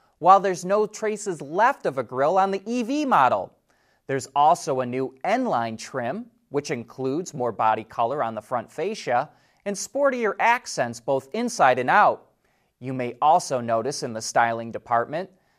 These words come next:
that the lighting assemblies incorporated into the fenders no longer protrude quite as far, and the lighting signature is a little more aggressive.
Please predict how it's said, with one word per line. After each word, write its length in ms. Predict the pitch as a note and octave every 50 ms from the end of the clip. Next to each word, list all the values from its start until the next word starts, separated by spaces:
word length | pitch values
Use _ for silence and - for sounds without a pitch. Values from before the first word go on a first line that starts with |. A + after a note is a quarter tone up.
| _ _ -
that 160 | F3 F3+ F3
the 80 | F#3+ F3
lighting 380 | F3 G#3 B3 C4 C4+ B3 F3
assemblies 580 | C3+ - - D#3 C#3+ C#3+ C#3+ C#3+ D3 D3 - D3+
incorporated 760 | C3 A#2+ - - - F#3 F#3+ F#3+ D#3+ D3 D3 D3+ D#3 D3 C3
into 240 | C3+ B2+ A#2 A#2+ G#2
the 80 | -
fenders 600 | - _ - - G3+ A#3 A#3 D3+ B2+ C#3+ D3 - _ _ _ _ _ -
no 220 | C3 C#3+ G3 A#3+
longer 400 | C4+ C4 B3+ B3+ C4 B3 A#3 G#3+
protrude 520 | A3+ E3+ D3 - - - B3+ C#4 C#4 -
quite 220 | - - F3 E3 D#3
as 140 | D3+ D3 -
far, 500 | - - A#3+ C4 B3 F3+ A2+ G2 - _ _ _ _ _
and 160 | - D3 C#3+ C3+
the 80 | B2
lighting 320 | A#2 B2+ C3+ C3 A2+ G#2+ A#2
signature 840 | - - - A#3 C#4+ C4 B3 G3+ C#3+ - - C3+ B2 C#3 E3+ - _ _ _ _ - -
is 140 | B3 G#3
a 40 | G#3+
little 300 | F#3+ F#3 A3 C#4 C4 A3+
more 240 | E3+ D#3 D#3 D#3 D3
aggressive. 640 | C3+ A2+ D3 D#3+ G3 A3 A3 - - C#3 A2 G2 F#2+